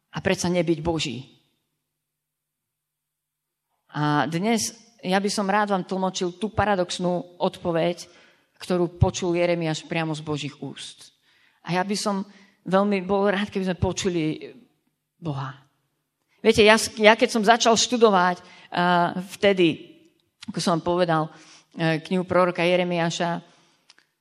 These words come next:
tak veľa som sa identifikoval s tými prvými kapitolami. Veľa to ku mne hovorilo.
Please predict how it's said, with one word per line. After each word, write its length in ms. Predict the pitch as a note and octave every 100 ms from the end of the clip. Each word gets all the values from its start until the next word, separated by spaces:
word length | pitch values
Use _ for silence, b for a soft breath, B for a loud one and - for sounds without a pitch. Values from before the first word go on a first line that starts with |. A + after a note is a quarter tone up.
| _
tak 160 | G#3 G3
veľa 320 | A#3 A3+ F#3+
som 160 | - F#3+
sa 160 | F3
identifikoval 800 | - E3+ F3 D#3 D#3 D3+ D3+ D3+
s 80 | D3+
tými 160 | F#3 F3+
prvými 480 | G3+ G3+ F3+ F3
kapitolami. 720 | E3+ E3 E3 D#3+ D#3 D3+ D3+ D3+ F3
Veľa 400 | F#3 F#3 A#3+ G#3
to 80 | G3
ku 160 | - F#3+
mne 160 | F3+
hovorilo. 560 | E3+ F3+ F3 D#3+ C#3+